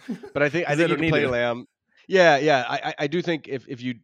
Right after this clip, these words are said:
Speaker 2: if you have Prescott and you have another option, I, I would go, not because I think Prescott's gonna struggle, but because I think the Cowboys are gonna just run and run and run
Speaker 1: Oh, they're
Speaker 2: and
Speaker 1: just gonna
Speaker 2: score
Speaker 1: run it
Speaker 2: and
Speaker 1: up their ass,
Speaker 2: Yeah,
Speaker 1: basically.
Speaker 2: I, you, you could see Cooper Rush in this game. I, I see the whole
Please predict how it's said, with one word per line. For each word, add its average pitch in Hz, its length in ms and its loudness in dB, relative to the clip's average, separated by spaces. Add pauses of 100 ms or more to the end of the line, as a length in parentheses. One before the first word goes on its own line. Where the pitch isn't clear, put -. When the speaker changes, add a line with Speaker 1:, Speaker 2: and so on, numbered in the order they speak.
Speaker 2:
if 117 100 -12
you 131 80 -4
have 151 180 -2
Prescott 131 540 -6
and 107 160 -10
you 104 100 -6
have 110 140 -4
another 104 260 -4
option, 98 420 -6
I, 110 220 -8
I 117 140 -6
would 110 200 -6
go, 104 340 -4
not 107 180 -6
because 110 200 -12
I 101 60 -8
think 98 220 -14
Prescott's 98 400 -12
gonna 92 160 -10
struggle, 104 400 -8
but 110 120 -10
because 92 240 -18
I 90 100 -14
think 98 200 -20
the - 80 -20
Cowboys 90 360 -12
are 90 40 -18
gonna 85 180 -16
just 82 280 -20 (100)
run 85 360 -16 (120)
and 80 160 -20
run 82 340 -16
and 80 140 -20
run 104 120 -4
Speaker 1:
Oh, 113 40 0
they're 117 120 -4
Speaker 2:
and 117 60 -6
Speaker 1:
just 113 80 -14
gonna 107 140 -8
Speaker 2:
score 90 140 -8
Speaker 1:
run 107 140 -6
it 98 80 -10
Speaker 2:
and - 20 -8
Speaker 1:
up 95 120 -10
their 90 200 -10
ass, 92 280 -12
Speaker 2:
Yeah, 139 380 -2
Speaker 1:
basically. 98 300 -14
Speaker 2:
I, - 60 -14
you, 139 180 -4
you 147 240 -6
could 143 160 -14
see 147 120 -10
Cooper 147 240 -8
Rush 170 240 -8
in 113 60 -10
this 98 160 -12
game. 85 260 -16
I, 98 180 -10
I 117 40 -6
see 135 300 -10
the 113 160 -8
whole 113 160 -6